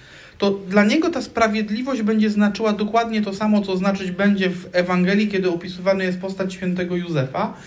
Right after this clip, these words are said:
a mianowicie sprawiedliwość, czyli oddawanie Bogu to, co się Bogu od człowieka należy. Oddawanie Panu Bogu czci,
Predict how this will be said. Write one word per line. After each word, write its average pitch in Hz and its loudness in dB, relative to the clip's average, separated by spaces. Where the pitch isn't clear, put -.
a 180 -2
mianowicie 208 4
sprawiedliwość, 208 2
czyli 196 0
oddawanie 208 2
Bogu 226 2
to, 220 0
co 214 -4
się 208 0
Bogu 196 2
od 185 0
człowieka 180 0
należy. 139 2
Oddawanie 180 2
Panu 165 0
Bogu 143 2
czci, 247 -4